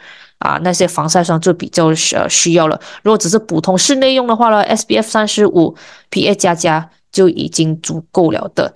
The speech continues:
所以无论你是在室内还是在室外，都是要养成这个防晒的习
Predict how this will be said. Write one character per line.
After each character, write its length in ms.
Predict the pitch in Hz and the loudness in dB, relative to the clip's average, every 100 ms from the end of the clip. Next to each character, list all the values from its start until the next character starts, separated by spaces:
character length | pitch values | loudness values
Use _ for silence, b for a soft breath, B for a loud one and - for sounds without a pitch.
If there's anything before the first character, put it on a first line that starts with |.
| B B | B B
所 120 | - | 0
以 60 | 349 | 4
无 120 | 294 | 4
论 140 | 330 302 | 4 2
你 80 | |
是 200 | 185 269 | 0 0
在 180 | 269 269 | 2 2
室 360 | 269 - 254 254 | 2 0 0 0
内 300 | 247 240 175 | 2 0 0
还 300 | - 160 165 | -2 -2 0
是 180 | 190 208 | 0 0
在 200 | 214 190 | 2 0
室 260 | - 202 | 0 0
外， 220 | 214 185 | 2 2
都 240 | 170 202 196 | 2 2 2
是 240 | - 220 | 0 2
要 180 | 220 208 | 2 2
养 260 | 175 151 160 | 0 -2 -4
成 260 | - 160 165 | -4 -2 0
这 180 | 208 196 | 0 2
个 120 | 180 | 0
防 380 | 165 - - 175 | -2 -6 -6 -6
晒 340 | - 214 165 165 | -2 0 0 -2
的 240 | 165 165 | -6 -4
习 360 | - - - | -2 -4 -8